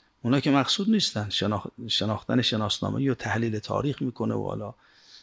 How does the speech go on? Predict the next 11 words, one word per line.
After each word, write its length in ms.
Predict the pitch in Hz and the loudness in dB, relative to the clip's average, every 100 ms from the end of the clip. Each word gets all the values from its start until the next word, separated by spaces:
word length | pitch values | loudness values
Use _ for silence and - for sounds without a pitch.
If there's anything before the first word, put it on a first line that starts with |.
| _ | _
خیلی 220 | - 123 | 0 2
هم 100 | 117 | 2
خودشو 280 | 110 110 110 | 0 -2 0
با 100 | 110 | 0
سواد 320 | - 110 113 | 2 4 4
می-، 100 | 110 | 2
اونا 280 | 120 127 151 | 2 4 6
مقصود 400 | 147 117 - 151 | 6 4 2 -2
نیستن. 460 | 156 127 - - - | 0 0 -2 -8 -10
این 180 | 117 110 | -6 -2
معرفت، 480 | 113 110 104 107 | -2 -2 -4 -8